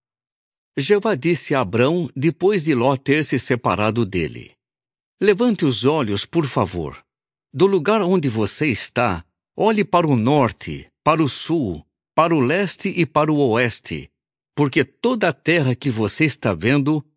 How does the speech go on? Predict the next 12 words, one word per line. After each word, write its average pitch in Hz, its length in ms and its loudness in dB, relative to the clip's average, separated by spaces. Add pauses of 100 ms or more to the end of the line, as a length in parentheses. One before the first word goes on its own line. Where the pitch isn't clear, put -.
(220)
eu 180 160 4
darei 151 380 0
a 139 40 2
você 127 500 -2
e 147 60 2
à 107 60 -2
sua 135 300 -2
descendência 156 840 0 (320)
como 175 220 4
uma 208 320 0
propriedade 139 800 0
permanente. 127 880 -2